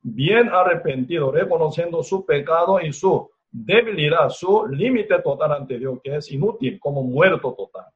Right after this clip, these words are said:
Cuando uno llega a reconocer su posición como muerto, ahí nace gran gemido. Hermanos varones, ¿qué haremos?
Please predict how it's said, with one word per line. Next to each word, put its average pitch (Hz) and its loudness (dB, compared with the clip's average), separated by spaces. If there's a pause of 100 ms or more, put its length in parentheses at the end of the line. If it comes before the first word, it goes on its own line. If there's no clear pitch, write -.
(760)
Cuando 214 6
uno 202 6
llega 226 6
a 190 8
reconocer 196 4
su - -6
posición 180 -2
como 165 2
muerto, 151 0 (240)
ahí 151 -2
nace 156 0
gran 165 -2
gemido. 156 -2 (500)
Hermanos 160 2
varones, 151 2 (140)
¿qué 160 -2
haremos? 120 -8